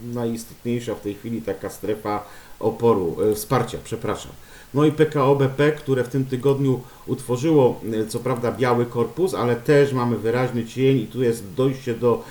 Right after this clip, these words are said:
strefy. Ja przypomnę tylko, jest to tutaj strefa wynikająca, jak widzimy,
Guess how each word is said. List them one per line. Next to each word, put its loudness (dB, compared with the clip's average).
strefy. -2
Ja 2
przypomnę -4
tylko, -4
jest -8
to 0
tutaj -2
strefa -2
wynikająca, -2
jak -2
widzimy, -4